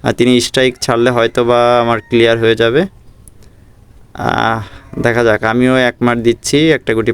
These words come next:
পকেট ধরে আর একটা হাতে নেওয়ার চেষ্টা করতেছি, দেখা যাক। ওফো,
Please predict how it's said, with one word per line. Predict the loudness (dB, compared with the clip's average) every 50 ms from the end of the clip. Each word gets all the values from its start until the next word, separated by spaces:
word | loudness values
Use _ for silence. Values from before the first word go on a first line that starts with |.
| -2
পকেট | -2 -2 0 0 -2 -2 -4 _ -12 -8 -4
ধরে | -2 2 2 2 4 2
আর | 2 0
একটা | -2 -4 -6 _ -4 -2 0 2 2 0 0 -2 -6 -14 -20 -12
হাতে | -10 -8 -6 -4 -4
নেওয়ার | -2 0 -2 -2 -2 -4
চেষ্টা | -6 -6 -4 -2 -4 -4
করতেছি, | -4 -6 -8 -10 -6 -6 -4
দেখা | -2 -2 -2 -4 -2
যাক। | -2 -2 -2 -2 -4 -10 -20 -20 _ -20 -20 -20 -20 -20 -20 -20 -20 -20 -20 -20 -20 _ -20 -20 -20 -20 -14 -4
ওফো, | 0 2 2 2 0 -2 -2 -2 0 2 2 4 4 4 4 2 2 0